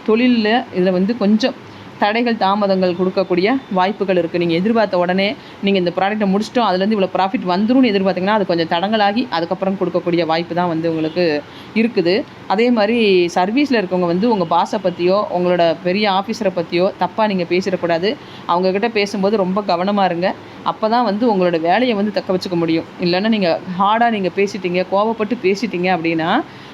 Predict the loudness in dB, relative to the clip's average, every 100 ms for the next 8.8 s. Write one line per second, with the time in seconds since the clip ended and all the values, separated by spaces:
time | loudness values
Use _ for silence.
0 | 0 2 2 2 2 2 2 2 2 2
1 | 0 0 0 2 2 2 2 0 0 0
2 | -2 -2 -2 0 2 2 -2 -2 -2 -2
3 | 0 0 -2 -2 -2 0 0 0 -2 -10
4 | -14 -4 0 2 0 0 0 0 -2 -4
5 | -4 0 2 2 4 2 2 0 -2 0
6 | 0 0 0 0 0 2 2 2 2 0
7 | 0 0 0 0 0 0 0 -2 -4 0
8 | 2 2 2 2 2 0 0 0